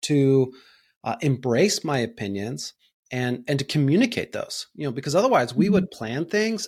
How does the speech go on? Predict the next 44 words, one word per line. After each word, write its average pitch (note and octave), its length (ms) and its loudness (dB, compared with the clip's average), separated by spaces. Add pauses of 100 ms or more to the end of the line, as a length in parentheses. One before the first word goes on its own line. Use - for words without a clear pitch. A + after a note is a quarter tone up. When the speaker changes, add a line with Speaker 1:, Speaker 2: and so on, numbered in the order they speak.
Speaker 1:
and B2+ 260 -4
you're D3+ 200 0
having F#3+ 300 0
fun E3 520 -2
and C3 120 -2
I'm C3+ 160 0
not, G#2+ 240 -6 (240)
or C3+ 360 0
I'm A#2+ 200 -4
having F#3 300 0
fun A3 300 2
Speaker 2:
Yeah. G#3+ 60 0 (500)
Speaker 1:
and C#3 180 0
you're D3+ 160 4
not. - 240 -4 (140)
And C3+ 160 -2
that's G#3+ 220 -2
a A#3+ 40 2
Speaker 2:
Yeah. A#3 60 -2
Speaker 1:
classic G#3+ 480 2
example B2+ 640 -4
where A2+ 380 -2 (280)
if C#3+ 180 -4
we E3+ 100 4
become F#3 420 0
passive C3 800 -2
in C#3+ 160 2
our D#3 120 4
relationship A#2 800 0
for A#2+ 140 -6
whatever A#2+ 340 0
reason, A#2 540 -6 (220)
it D#3+ 160 -2
doesn't, A3 440 -2 (520)
it C#3+ 100 -4
doesn't G3+ 300 0
help F3+ 320 0
the D3 80 -2
relationship. C#3 720 -2 (260)
And E3 180 0
oftentimes D#3+ 880 0
it's D3+ 160 -4
so F#3 220 2
much A#3 240 0